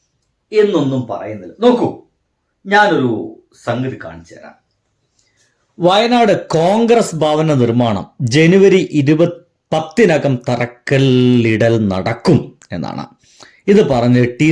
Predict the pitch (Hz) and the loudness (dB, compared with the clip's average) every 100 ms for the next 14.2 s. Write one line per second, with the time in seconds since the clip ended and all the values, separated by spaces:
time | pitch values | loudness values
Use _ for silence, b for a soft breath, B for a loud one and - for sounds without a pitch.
0 | 139 117 110 113 127 113 87 90 78 55 | 0 -4 -4 -2 -2 -2 -4 -6 -10 -10
1 | 50 50 117 113 117 120 127 123 120 123 | -14 -16 -6 -2 0 2 0 0 0 0
2 | 139 127 117 120 131 127 120 120 123 175 | 0 -2 -2 0 2 0 0 0 0 -2
3 | B B B B 113 123 131 147 151 - | B B B B 0 2 4 4 0 -2
4 | 131 127 _ 196 135 110 107 90 b b | -8 -8 _ 0 0 -2 -8 -12 b b
5 | _ 123 127 131 143 104 98 90 - - | _ -6 -6 -10 -10 -10 -10 -14 -20 -20
6 | - _ _ _ - 214 247 226 - - | -20 _ _ _ -6 0 2 0 -4 -10
7 | - - _ _ _ _ _ _ _ 143 | -16 -20 _ _ _ _ _ _ _ 0
8 | 143 165 196 - 160 151 - 143 147 165 | 0 0 -4 -8 -10 -10 -8 -2 0 2
9 | 190 196 202 202 - - 123 123 127 135 | 0 0 -2 -2 -6 -10 -8 -4 -2 -4
10 | - 127 - - 123 127 127 135 127 - | -8 -12 -12 -8 -4 -2 -4 -10 -12 -12
11 | - 139 143 165 165 131 117 123 120 95 | -4 -2 0 -2 -6 -6 -6 -6 -8 -10
12 | - _ _ b b b b b 233 262 | -12 _ _ b b b b b 0 2
13 | 285 240 247 262 247 220 208 196 180 139 | 4 2 0 0 0 0 -2 -4 -2 -2
14 | 127 127 | -4 -8